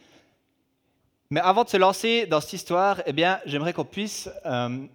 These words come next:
réfléchir sur le thème de la, la loi de Dieu. La loi de Dieu, qu'est-ce qu'elle devait, euh, représenter pour un des, des tout premiers lecteurs de, de l'Ancien Testament, un lecteur de l'Ancien Testament de la première heure ?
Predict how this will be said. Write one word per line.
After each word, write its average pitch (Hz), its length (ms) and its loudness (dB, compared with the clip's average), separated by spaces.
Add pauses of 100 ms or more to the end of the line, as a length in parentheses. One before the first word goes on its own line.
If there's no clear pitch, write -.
(120)
réfléchir 160 560 -10
sur 160 380 -6
le 123 160 -4
thème 190 460 -4
de 143 260 0 (520)
la, 123 280 0
la 117 140 0
loi 170 500 4
de 127 140 -4
Dieu. 120 300 -6 (1400)
La 127 120 2
loi 185 300 2
de 165 100 -2
Dieu, 190 380 -2
qu'est-ce 220 220 -4
qu'elle 135 240 -2
devait, 175 420 0
euh, 123 240 0
représenter 165 920 -6 (380)
pour 170 320 -2
un 139 140 2
des, 147 180 -4
des 143 160 -4
tout 208 140 -14
premiers 190 500 -2
lecteurs 165 480 -2
de, 127 220 -6
de 127 140 -4
l'Ancien 151 340 -2
Testament, 151 480 -2
un 113 80 -2
lecteur 147 340 -4
de 143 80 -12
l'Ancien 156 300 -2
Testament 165 560 -2
de 131 100 -4
la 123 160 0
première 156 520 -4
heure ? - 340 -10